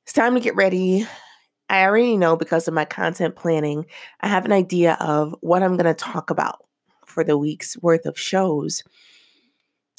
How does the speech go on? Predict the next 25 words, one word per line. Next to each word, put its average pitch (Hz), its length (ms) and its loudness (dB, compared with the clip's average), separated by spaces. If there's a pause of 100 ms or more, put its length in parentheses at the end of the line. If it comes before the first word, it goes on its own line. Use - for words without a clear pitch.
(500)
But 190 240 0
in 202 120 0
my 190 140 2
mind, 208 640 2
I 185 120 -4
was 202 140 -6
thinking, 196 600 -6 (200)
"Mm, 202 580 -2 (1500)
I 202 120 0
didn't 214 180 6
do 202 140 2
any 254 240 6
planning 214 480 0
the 190 80 0
night 170 240 2
before." 175 840 0 (440)
And 196 340 2
normally 247 400 4
I 202 80 2
would 185 160 2
try 190 220 -2
to 185 80 0
do 165 200 -6
some 196 800 -2 (640)
planning 165 500 0